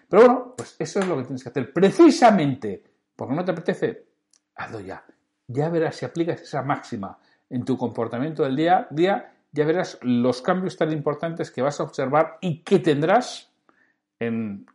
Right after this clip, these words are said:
en breve. Y, ¿por qué no? Este año, dos mil veintiuno, tiene que ser el año del cambio,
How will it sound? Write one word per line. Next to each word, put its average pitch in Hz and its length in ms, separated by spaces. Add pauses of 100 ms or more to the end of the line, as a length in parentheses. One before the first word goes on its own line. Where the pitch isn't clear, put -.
(120)
en 120 100
breve. 131 380
Y, 262 420
¿por - 140
qué - 80
no? 254 380
Este 104 320
año, 220 220
dos 113 140
mil 131 120
veintiuno, 165 540 (260)
tiene 135 260
que 131 80
ser 160 400 (380)
el 104 180
año 107 600
del 98 120
cambio, 165 360